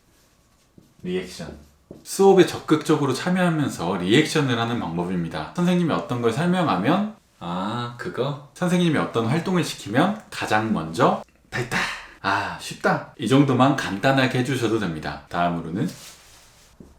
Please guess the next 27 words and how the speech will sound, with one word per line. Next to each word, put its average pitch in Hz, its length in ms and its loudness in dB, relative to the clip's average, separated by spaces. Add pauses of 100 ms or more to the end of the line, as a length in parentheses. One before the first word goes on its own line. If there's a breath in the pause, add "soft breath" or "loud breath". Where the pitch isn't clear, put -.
(840)
매. 82 340 -6 (580)
매를 131 380 6
대신 131 300 0
맞는 127 340 4
방법입니다. 87 880 -4
혹시나 180 340 0
수업 220 380 2
중에 107 240 0
자식이 95 360 -2
잘못을 123 460 0
해서 104 240 0
체벌을 190 400 2
받을 92 320 -2
때 139 340 -4
대신 107 320 0
맞아주시면 95 640 -2
됩니다. 78 460 -10
"너 143 300 8
뒤에 160 200 10
가서 147 460 6
손 196 180 0
들고 185 200 8
서 190 140 8
있어." 202 520 6
했을 123 300 0
때 180 360 6
"선생님 147 400 6